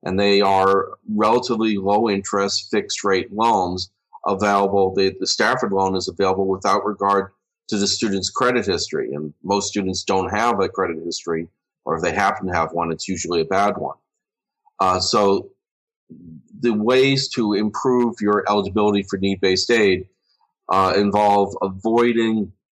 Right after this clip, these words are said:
artificial increases in your income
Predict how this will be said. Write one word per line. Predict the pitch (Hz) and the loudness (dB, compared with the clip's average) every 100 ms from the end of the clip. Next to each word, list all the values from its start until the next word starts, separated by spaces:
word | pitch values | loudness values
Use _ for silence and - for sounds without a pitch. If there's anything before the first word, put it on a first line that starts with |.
| _ _ _ _ _ _ _ | _ _ _ _ _ _ _
artificial | 110 113 117 127 - 113 107 | 2 2 2 -2 0 0 0
increases | 107 - 104 - 101 98 | -2 -2 -2 -2 0 0
in | 95 | 0
your | 98 101 | 0 0
income | 104 101 98 95 92 | 0 0 -2 0 -4